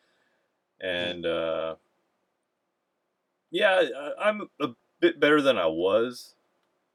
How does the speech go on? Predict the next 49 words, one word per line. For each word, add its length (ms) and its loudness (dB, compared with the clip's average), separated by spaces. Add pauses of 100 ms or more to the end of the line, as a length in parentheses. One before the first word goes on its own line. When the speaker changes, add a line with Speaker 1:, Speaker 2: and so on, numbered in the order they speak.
(140)
Speaker 2:
I 60 -6
guess. 560 -2 (240)
Speaker 1:
That's 220 4
good. 260 -2
What 400 6
Speaker 2:
But 380 2 (360)
the, 100 -8
the, 260 -6
the 160 -10
thing 200 0
about 220 8
Speaker 1:
Mm. 20 -12
Speaker 2:
the 80 -4
series, 480 0
though, 280 -4
is, 180 -10
um, 360 -12 (360)
so, 380 8
you 180 0
know, 200 4
it 100 -6
basically 420 0
goes, 280 -2
in 80 -6
the 60 -6
beginning, 680 -6 (280)
she 180 -10
goes 300 2
to 140 -4
this 180 -6
family's 400 0
house. 640 -2 (420)
Speaker 1:
Yes. 400 -2
Speaker 2:
And 160 6
it's 240 0
a, 60 0 (120)
and 180 -2
it's 160 -6
a 60 -4
fucking 440 0
mess. 640 -4
And 200 -12
then, 280 -2
like, 160 -6
she 80 -2
Speaker 1:
Is 100 -8
it 40 2
Speaker 2:
helps 180 0
them 180 -14